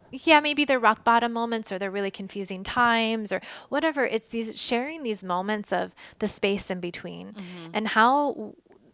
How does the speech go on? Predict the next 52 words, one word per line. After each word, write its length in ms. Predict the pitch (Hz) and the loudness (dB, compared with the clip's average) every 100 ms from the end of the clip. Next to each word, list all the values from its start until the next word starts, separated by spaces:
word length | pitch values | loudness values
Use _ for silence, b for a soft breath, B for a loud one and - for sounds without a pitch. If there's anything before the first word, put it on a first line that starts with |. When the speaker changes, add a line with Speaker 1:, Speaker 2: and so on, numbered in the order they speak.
| _ - - | _ -20 -18
Speaker 1:
with 340 | 160 220 220 | -6 -2 2
our, 120 | 233 | 2
through 260 | 202 - 247 | 2 0 0
our 120 | 220 | 2
stories, 600 | 208 - 185 180 196 247 | 2 0 -2 -2 -2 -4
how 140 | - 196 | -2 -2
we 100 | 208 | -2
can 240 | 220 196 | -4 -6
let 240 | 190 - 190 | -4 -6 -4
go 420 | 190 185 196 233 | 0 2 2 0
Speaker 2:
Mm-hmm. 340 | - 175 165 156 | -4 -16 -16 -2
Speaker 1:
of, 320 | 196 196 190 - - | 2 2 2 -6 0
of 240 | 208 190 | 0 2
the 160 | 196 175 | 2 2
expectation 1040 | 190 - - 185 - 180 185 - 247 254 | 2 -2 -4 -4 -4 -6 -6 -2 0 0
or 160 | 202 185 | 0 0
of 300 | - 190 190 | 0 -2 -2
the 220 | 202 190 | -2 0
suffering, 760 | 202 - 190 170 202 214 240 262 | 0 0 0 0 -4 -4 -4 -2
right? 200 | 196 180 | -4 -4
'Cause 160 | 208 | -6
when 120 | 202 196 | -6 -4
we're 160 | 196 - | -4 -4
in 220 | 190 190 | -8 -2
that, 200 | 214 233 | 0 0
we 80 | 196 | -2
feel 240 | - 196 | -4 -4
like 160 | 185 190 _ _ | -4 -6 _ _
this 380 | 190 190 - - - _ B B B B B - | -8 -6 -4 -6 -12 _ B B B B B -10
will 80 | 190 | -6
never 280 | 180 165 165 | -4 -4 -2
end. 440 | 180 190 165 160 | -2 -2 -4 -8
This 200 | 185 175 - | -6 -4 -2
pain 420 | - 180 202 220 | -2 2 4 6
will 120 | 208 | 6
never 180 | 190 180 | 6 4
end. 240 | 190 220 | 2 0
This 120 | 185 180 | -2 -6
suffering 380 | - 190 208 202 | -4 -2 -2 -2
will 100 | 190 | 0
never 220 | 185 185 | 2 2
end. 180 | 220 202 | 2 0
And 80 | 185 | -6
you 80 | |
start 300 | 175 - 190 | -4 -2 -2
to 80 | 190 | -2
hit 180 | 180 185 | -4 -4
your 120 | 185 | -6
head 200 | 180 185 | -2 -2
against 300 | 180 185 185 | -2 -8 -8
the 80 | 190 | -6
wall. 400 | 190 226 185 185 | 0 2 0 -2